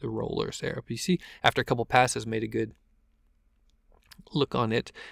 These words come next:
And so I just wanna make one last pass here with a thirty-second of an inch. So I, I did that one click, uh, of, of the, of the knob there. And you can see if, if you, it makes four clicks around, and that's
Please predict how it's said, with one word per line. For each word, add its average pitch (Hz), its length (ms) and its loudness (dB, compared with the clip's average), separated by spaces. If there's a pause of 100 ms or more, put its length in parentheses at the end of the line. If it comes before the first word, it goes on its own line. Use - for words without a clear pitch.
And 120 140 -4
so 123 140 8
I 117 40 6
just 113 200 2
wanna 117 100 4
make 113 140 2
one 117 240 4
last 110 320 4
pass 113 320 -2
here 113 200 2
with 104 140 2
a 98 60 -4
thirty-second 107 760 2 (160)
of 117 120 0
an 107 80 0
inch. 110 180 -2
So 120 140 0
I, 110 80 -2 (100)
I 120 80 2
did 113 140 2
that 110 240 0
one 110 380 -2
click, - 460 -8 (300)
uh, 117 180 -6
of, 113 240 -2
of 117 140 2
the, 113 140 -2 (720)
of 113 140 0
the 107 80 2
knob 107 320 2
there. 107 180 -2
And 107 100 -2
you 113 60 -8
can 113 80 -6
see 117 140 2
if, - 160 -2
if - 160 0
you, 127 180 2
it 139 180 4
makes 131 220 4
four 160 220 6
clicks - 280 4
around, 123 440 4
and 107 80 -4
that's 107 300 -4